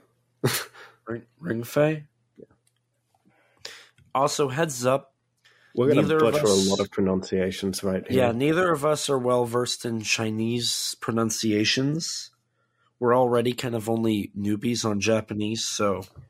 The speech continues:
Speaker 1: Yeah.
Speaker 2: it's gonna get worse.
Speaker 1: We butcher enough English names as is.
Speaker 2: This is true. So they go searching.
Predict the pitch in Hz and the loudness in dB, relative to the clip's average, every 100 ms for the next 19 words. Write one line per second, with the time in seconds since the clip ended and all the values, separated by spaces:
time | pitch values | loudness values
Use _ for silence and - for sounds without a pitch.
0 | - _ - 101 87 85 _ _ _ 131 | -20 _ 0 2 0 -4 _ _ _ 0
1 | 123 - 135 117 101 104 - 73 - - | 2 2 2 2 2 -2 -4 -8 -4 -6
2 | - - _ _ _ - 123 143 151 131 | -6 -10 _ _ _ -4 -2 0 0 0
3 | 117 117 - 113 120 92 - 95 95 92 | 2 0 0 0 0 -2 -2 -2 0 -2
4 | 95 107 117 - - _ _ _ - 98 | -2 0 0 -4 -14 _ _ _ -6 -2
5 | 95 98 - - 101 87 - _ _ _ | 0 0 -2 0 0 0 -6 _ _ _
6 | _ _ _ _ _ _ - - 147 143 | _ _ _ _ _ _ -6 -2 2 4
7 | 139 131 127 - _ _ _ _ _ _ | 4 4 0 -6 _ _ _ _ _ _
8 | _ _ _ _ - - 135 170 170 185 | _ _ _ _ -20 -6 0 2 4 2
9 | 175 165 156 - 156 156 | 2 2 2 2 0 -2